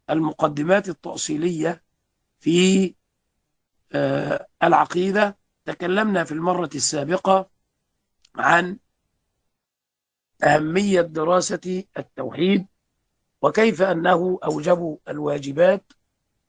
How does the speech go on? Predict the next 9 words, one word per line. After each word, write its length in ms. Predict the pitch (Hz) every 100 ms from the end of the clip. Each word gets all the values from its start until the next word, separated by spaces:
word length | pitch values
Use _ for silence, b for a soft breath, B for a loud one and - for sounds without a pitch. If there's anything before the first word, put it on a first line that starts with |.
| -
وأول 440 | 131 208 202 175
ما 220 | 160 160
ينبغي 460 | 151 156 196 170 175 -
أن 160 | 151
يبدأ 500 | 156 190 175 170 170
به 500 | 147 175 170 180 185 -
السالك 600 | 131 - 151 147 185 185
إلى 240 | 151 180 165
الله 580 | 151 170 175 156 165